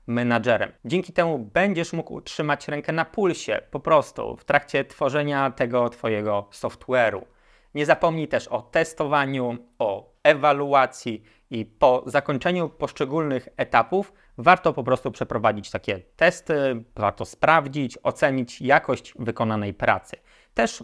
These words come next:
możesz określić odpowiedni czas dla ciebie w samej umowie na to. A jeżeli pojawią się jakieś problemy, no to skontaktuj się z dostawcą i poproś o ich naprawę. Takie rzeczy,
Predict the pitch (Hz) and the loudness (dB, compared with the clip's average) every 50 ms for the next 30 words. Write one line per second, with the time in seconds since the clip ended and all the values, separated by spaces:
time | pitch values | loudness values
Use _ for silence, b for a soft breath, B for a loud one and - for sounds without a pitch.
0 | - - 147 180 196 202 180 - - 139 - 156 160 - - 165 - - 117 - | -12 -4 0 0 0 0 0 -4 -6 -6 -2 -2 -2 -2 -2 -6 -8 -10 -14 -12
1 | - 147 135 151 143 135 151 - - - 190 175 143 131 123 123 117 - - 135 | -8 -6 -6 -4 -4 -6 -8 -8 -2 2 2 2 2 2 2 0 0 0 -2 -2
2 | 131 170 185 196 - - _ - - - 127 120 120 117 117 120 127 - - 127 | 0 0 0 0 -2 -6 _ -10 -2 0 0 2 2 0 -2 -4 -6 -8 -6 -4
3 | 123 127 117 110 101 101 92 98 95 98 - - - - - 143 147 170 185 175 | 0 0 0 0 0 -2 -4 -4 -4 -6 -6 -8 -10 -6 -2 0 0 2 2 2
4 | 185 190 160 135 120 - - 139 123 131 175 196 190 185 175 170 - 170 156 147 | 2 0 0 0 -4 -4 -2 -2 2 6 6 6 6 4 0 -2 -4 -4 -2 -2
5 | - - 131 - - - 135 117 117 123 127 151 180 202 208 b b b b - | -2 -4 -8 -12 -4 -2 -2 0 2 2 2 2 0 -2 -4 b b b b -10
6 | - - - - - - - _ - _ - 233 185 165 - 160 147 - - 143 | -4 -2 -2 -2 -2 -6 -16 _ -20 _ -4 -4 0 4 4 4 4 2 0 -4
7 | 120 - - 117 101 98 107 160 170 170 - 156 147 - - - 139 127 120 117 | -4 -2 -2 -4 -4 0 2 0 0 2 2 2 0 2 2 2 2 2 2 0
8 | 113 - - 156 147 117 107 107 - - 113 - - 120 113 - - - - 123 | -2 -6 -6 -4 -2 -2 -2 -2 -4 -6 -8 -4 -2 -2 -2 -2 -4 -6 -4 -4
9 | - 110 101 95 - - _ _ _ _ _ _ - 113 104 101 - - 120 117 | -2 -2 -4 -6 -8 -14 _ _ _ _ _ _ -8 -6 -4 -2 0 2 4 4
10 | 113 101 90 90 - - _ _ 160 156 - 160 131 139 135 - - 135 123 | 4 2 0 -4 -10 -18 _ _ -2 0 0 0 0 0 0 0 0 0 -2